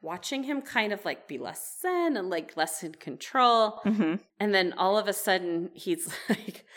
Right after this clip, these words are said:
Speaker 1: "Bo Dietl has bleep on
Speaker 2: <laughs>
Speaker 1: everyone in this room." And, like, his eyes are, like, bugged
Speaker 2: And
Speaker 1: out.
Speaker 2: everyone is like, "What?"
Speaker 1: And it, like, freak-, I think it freaked everybody out.
Speaker 2: Yeah.
Speaker 1: And then later,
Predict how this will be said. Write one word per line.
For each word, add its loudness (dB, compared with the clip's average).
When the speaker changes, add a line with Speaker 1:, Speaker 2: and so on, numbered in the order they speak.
Speaker 1:
"Bo 8
Dietl 6
has 0
bleep 6
on 8
Speaker 2:
<laughs> 12
Speaker 1:
everyone 12
in 6
this 6
room." 12
And, 6
like, 8
his 4
eyes 10
are, 0
like, -6
bugged 4
Speaker 2:
And 12
Speaker 1:
out. 12
Speaker 2:
everyone 12
is 10
like, 12
"What?" 0
Speaker 1:
And 6
it, 0
like, 6
freak-, -6
I 4
think 0
it -16
freaked -4
everybody -6
out. 0
Speaker 2:
Yeah. 2
Speaker 1:
And 4
then 4
later, 6